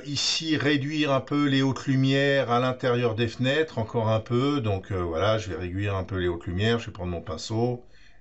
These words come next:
Et je vais passer un peu à l'intérieur pour que ça, ça pète un peu moins. C'est pas énorme, hein. Mais juste un peu. Je vais le faire ici également. Voilà.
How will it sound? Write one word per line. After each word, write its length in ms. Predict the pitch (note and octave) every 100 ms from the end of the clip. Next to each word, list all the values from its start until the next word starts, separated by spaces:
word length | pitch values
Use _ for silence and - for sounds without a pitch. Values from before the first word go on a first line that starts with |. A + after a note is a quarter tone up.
| -
Et 60 |
je 100 | G2
vais 60 | G2+
passer 400 | G#2 F#2+ - A#2
un 100 | G2+
peu 420 | F2+ A2+ G#2+ F#2
à 80 | F#2
l'intérieur 680 | G2 - F#2 G2 A#3+ C4 -
pour 120 | -
que 80 | -
ça, 400 | F#2+ F2 E2 - - - - - - -
ça 220 | - - G2
pète 320 | - A#2 A2
un 80 | F2+
peu 160 | G#2
moins. 480 | F2+ G#2+ A#2+ C#3 C3+ - - - - - - - - - - - - - - - - - - - - - -
C'est 220 | - G2+
pas 140 | - G2+
énorme, 480 | F#2 F2 F#2 F2
hein. 380 | D#2+ D#2 D2 - - - - - - - - - - - - - -
Mais 180 | - F2
juste 300 | F#2 G2 -
un 80 | F2
peu. 380 | - G#2 B2 - - - - - - - - - - -
Je 80 | -
vais 60 | G#2
le 60 |
faire 260 | G2 A2 G2
ici 260 | F#2 -
également. 720 | F#2+ E2 E2 F2+ G#2+ B2+ C3 - - - - - - - - - -
Voilà. 600 | - - G#2 G#2 A2+ A#2